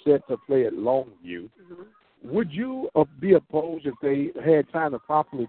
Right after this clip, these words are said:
Speaker 1: plan to have that event here next year?
Speaker 2: No, I like the, I like these facilities. Um, it was a long drive for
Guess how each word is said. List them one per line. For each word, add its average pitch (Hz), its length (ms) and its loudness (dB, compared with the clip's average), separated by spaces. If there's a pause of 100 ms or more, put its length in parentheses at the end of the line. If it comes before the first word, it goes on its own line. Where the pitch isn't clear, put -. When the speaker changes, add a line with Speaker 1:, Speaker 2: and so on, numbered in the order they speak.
Speaker 1:
plan 143 380 -4 (360)
to 131 100 4
have 139 260 0
that 139 140 -2
event 139 420 -6 (120)
here 147 460 -4
next 139 280 -6
year? 151 220 -12 (1080)
Speaker 2:
No, 262 120 -10 (100)
I 220 220 0
like 247 280 -2
the, 226 280 -2
I 233 260 -2
like 233 220 -4
these 233 160 -12 (100)
facilities. 220 800 -6 (140)
Um, 175 300 -14 (420)
it 233 60 -2
was 285 220 0
a 214 140 -6
long 208 240 -8
drive 202 220 -18 (120)
for 190 80 -16